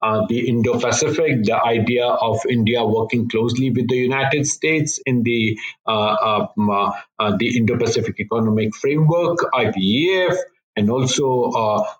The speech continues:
uh, the idea of we contributing, uh, in the Partnership for Global Infrastructure, uh, uh, P G I I, we would have to see how we all, uh, m-, uh, put our energies together.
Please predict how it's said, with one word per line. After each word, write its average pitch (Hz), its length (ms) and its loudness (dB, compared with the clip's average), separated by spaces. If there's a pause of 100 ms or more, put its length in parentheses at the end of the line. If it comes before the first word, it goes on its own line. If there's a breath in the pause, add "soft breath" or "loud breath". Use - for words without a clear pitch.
uh, 107 300 0
the 113 180 2
idea 117 420 2
of 117 400 0
we 113 240 2
contributing, 131 1000 0 (180 loud breath)
uh, 120 320 0
in 120 220 0
the 113 320 0
Partnership 117 560 0
for 110 180 0
Global 110 360 2
Infrastructure, 107 1080 0
uh, 104 260 0 (280 loud breath)
uh, 104 200 0 (100)
P 113 180 2
G 107 220 2
I 101 200 2
I, 160 340 0 (300 loud breath)
we 123 200 0
would 123 220 2
have - 360 -2
to 151 140 0
see 139 400 0
how 117 540 0 (260)
we 113 340 0
all, 117 480 0
uh, 107 300 0 (120)
m-, 110 120 2
uh, 104 180 0
put 123 240 -2
our 107 320 0
energies 104 520 2
together. - 380 -2